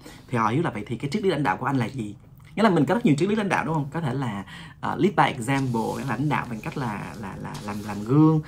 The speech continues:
rồi service là phục vụ cộng đồng, rồi, rồi rất nhiều, đúng không? Rồi có thể là lead là coaching, lead là mentor, nghĩa là lãnh đạo là phải coach, phải mentor, phải hướng dẫn, nghĩa là rất, rất nhiều và cái nào nó cũng hay hết. Thì Hiếu ngồi Hiếu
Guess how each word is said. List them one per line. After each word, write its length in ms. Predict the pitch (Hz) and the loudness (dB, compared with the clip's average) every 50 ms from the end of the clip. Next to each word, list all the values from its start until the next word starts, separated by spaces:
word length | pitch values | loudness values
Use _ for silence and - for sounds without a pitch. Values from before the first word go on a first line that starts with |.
| - - - - - - | -6 -14 -16 -16 -10 -6
rồi 340 | 113 110 107 104 101 101 113 | -4 -4 -2 -2 -4 -6 -6
service 440 | - - - 156 156 180 247 311 - - | -4 0 0 2 4 4 2 2 2 -2
là 120 | 127 113 | -4 -6
phục 240 | - - 120 110 - | -4 -6 -8 -8 -6
vụ 120 | 107 90 | -6 -6
cộng 240 | - - 95 101 113 | -6 -6 -6 -6 -2
đồng, 300 | 113 117 110 110 104 101 | 0 2 2 2 0 -4
rồi, 180 | 104 107 101 98 | -6 -8 -8 -8
rồi 380 | 98 - - - 107 117 113 | -8 -8 -10 -10 -10 -8 -4
rất 180 | 110 - - - | -2 -2 2 4
nhiều, 160 | 185 165 143 120 | 8 8 8 8
đúng 100 | 170 190 | 8 4
không? 100 | 175 147 | 4 2
Rồi 100 | 117 - | 0 0
có 60 | - | 0
thể 140 | - 120 127 | -2 -2 0
là 200 | 156 143 110 101 - - - - - | 0 0 0 -2 -4 -10 -14 -10 -2
lead 220 | - 120 233 - - | 0 0 0 0 -2
là 120 | 123 107 - | -4 -4 0
coaching, 420 | - 226 262 - - - 185 175 175 | 0 0 0 2 2 2 2 2 2
lead 140 | - - | 0 2
là 80 | 175 120 | 2 2
mentor, 640 | 117 143 165 170 - - 160 151 139 127 117 - - | 4 4 4 4 6 6 6 8 8 6 2 0 -4
nghĩa 80 | 127 | -4
là 300 | 165 175 156 127 117 117 110 - | -2 -2 -2 -2 -2 -4 -6 -6
lãnh 160 | 117 120 147 | -4 -4 0
đạo 220 | 170 123 98 85 107 | 2 2 2 2 0
là 120 | 107 95 | -2 -4
phải 200 | - 98 90 - | -4 -4 -6 -6
coach, 260 | - - 202 247 285 - - - - | -2 2 2 4 4 2 -4 -6 -6
phải 120 | - 87 | -6 -4
mentor, 460 | 143 156 170 165 151 - 165 165 156 | -2 -2 -2 -2 0 2 2 2 2
phải 80 | 156 120 | 2 0
hướng 140 | 127 208 208 | 0 0 0
dẫn, 120 | - - | 0 2
nghĩa 60 | 208 | 2
là 100 | 214 127 - - - - - - - - - | 0 0 -2 -6 -12 -14 -16 -18 -18 -6 0
rất, 160 | - 233 - | 0 2 2
rất 220 | - 226 226 - - | 4 0 0 2 2
nhiều 260 | 143 127 113 107 101 | 2 2 2 2 -2
và 60 | 117 - | -6 -6
cái 140 | - 147 | -4 -2
nào 80 | 151 117 | -2 0
nó 80 | 117 127 | -2 -2
cũng 120 | 127 104 131 | -4 -4 -4
hay 140 | 139 127 123 | -2 -2 0
hết. 160 | 131 - - - | 0 -2 -2 0
Thì 80 | 127 | 0
Hiếu 100 | 135 190 | 2 2
ngồi 140 | 180 147 127 | 2 2 2
Hiếu 140 | 127 160 175 | 0 -2 -4